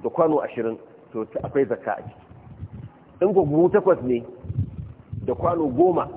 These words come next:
ko da kwano goma sha tara, to babu zakka a ciki. Domin idan ya zamanto cewa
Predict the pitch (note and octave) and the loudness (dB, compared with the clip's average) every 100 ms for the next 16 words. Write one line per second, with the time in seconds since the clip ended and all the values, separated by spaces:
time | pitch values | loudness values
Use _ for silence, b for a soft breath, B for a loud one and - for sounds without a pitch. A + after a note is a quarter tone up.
0 | - - - - - - F#3 G#3 F#3+ F#3 | -8 -8 -8 -16 -20 0 4 6 6 4
1 | E3+ C3+ G3+ F3 F3+ D3 D3 G#2+ - - | 4 4 4 4 2 2 2 0 -4 -16
2 | - - - - - - - _ _ _ | -20 -20 -20 -20 -20 -20 -20 _ _ _
3 | _ - A#2 B2 G#2 - G#2 - - - | _ -4 0 0 -2 -6 -6 -8 -12 -20
4 | - - _ _ - A#2 D3 D#3+ C#3 E3 | -20 -20 _ _ -4 0 0 0 4 4
5 | F3 F3 E3+ F3 F3 E3+ E3+ - E3+ C#3 | 4 4 4 4 2 0 -2 2 2 4
6 | B2+ | 2